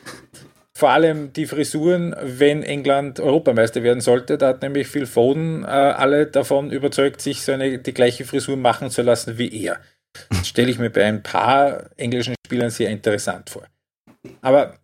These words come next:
wenn ich jetzt die These aufstelle, dass, dass, dass rein Spieler für Spieler, äh,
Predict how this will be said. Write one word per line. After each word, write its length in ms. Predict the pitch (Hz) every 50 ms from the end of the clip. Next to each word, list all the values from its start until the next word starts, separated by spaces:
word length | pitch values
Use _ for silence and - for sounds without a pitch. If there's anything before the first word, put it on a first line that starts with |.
| _ _
wenn 380 | - 160 123 113 151 170 190
ich 120 | 214 190 -
jetzt 220 | 185 170 175 - -
die 80 | 156 -
These 420 | - - 135 147 151 - 151 127
aufstelle, 420 | 120 117 113 - - - 117 113
dass, 420 | 110 - 123 120 - - - - - -
dass, 260 | - 117 - - -
dass 280 | - 113 107 - - -
rein 540 | - 104 113 113 117 123 143 160 170 165 - -
Spieler 400 | - - - 170 180 196 190 170
für 160 | - - 147
Spieler, 640 | - - - 156 170 196 214 220 226 233 233 226 _ _ _ _ _ _ _ _ _ _ _ _ _ -
äh, 360 | 151 151 147 147 139 -